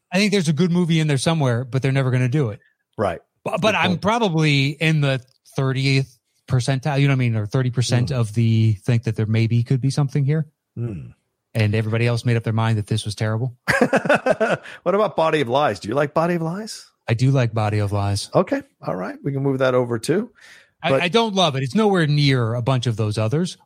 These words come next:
Speaker 1: but I enjoy Body of Lies.
Speaker 2: Okay. The Counselor is no good.
Speaker 1: Okay.
Speaker 2: Ex-, Exodus Gods and Kings is horrible.
Speaker 1: Didn't see that. I didn't
Speaker 2: Pr-
Speaker 1: wanna see that.
Speaker 2: I can't
Speaker 1: He directed
Speaker 2: defend
Speaker 1: that?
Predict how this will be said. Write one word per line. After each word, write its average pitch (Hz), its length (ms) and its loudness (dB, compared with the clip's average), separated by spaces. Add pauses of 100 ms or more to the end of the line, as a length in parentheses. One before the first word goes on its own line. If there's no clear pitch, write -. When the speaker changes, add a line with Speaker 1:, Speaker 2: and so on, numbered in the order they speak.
Speaker 1:
but 170 140 2
I 190 100 2
enjoy 113 360 0
Body 95 300 -6
of 87 80 -8
Lies. 95 340 -2 (180)
Speaker 2:
Okay. 151 280 0 (480)
The 139 120 2
Counselor 160 560 -2
is 120 140 -6
no 123 180 0
good. 117 380 -2 (920)
Speaker 1:
Okay. 110 180 -4
Speaker 2:
Ex-, 123 260 0 (160)
Exodus 143 440 0
Gods 123 320 0
and 104 140 -8
Kings 127 320 -2
is 113 120 -4
horrible. 101 640 -2 (340)
Speaker 1:
Didn't 110 240 0
see 101 180 0
that. 98 260 0
I 104 80 0
didn't 101 180 0
Speaker 2:
Pr- 107 160 2
Speaker 1:
wanna 98 300 -2
see 101 180 0
that. 98 260 -2 (280)
Speaker 2:
I 95 120 -6
can't 156 340 0
Speaker 1:
He 226 60 4
directed 139 340 4
Speaker 2:
defend 294 160 4
Speaker 1:
that? - 100 -12